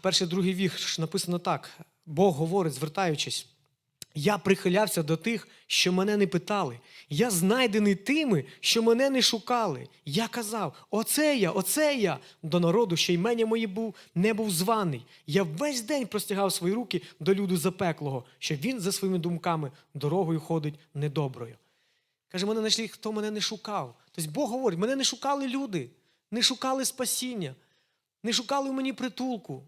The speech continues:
якщо взяти весь народ. Але, каже,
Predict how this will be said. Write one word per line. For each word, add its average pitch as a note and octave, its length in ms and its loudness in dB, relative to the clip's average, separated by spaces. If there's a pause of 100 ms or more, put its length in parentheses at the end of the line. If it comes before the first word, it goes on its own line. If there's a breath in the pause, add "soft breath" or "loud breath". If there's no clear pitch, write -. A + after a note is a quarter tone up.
(960)
якщо E3 220 -6
взяти A#3+ 280 -4
весь A3+ 300 -6
народ. A3 400 -8 (720)
Але, E3+ 200 -4
каже, F3 260 -4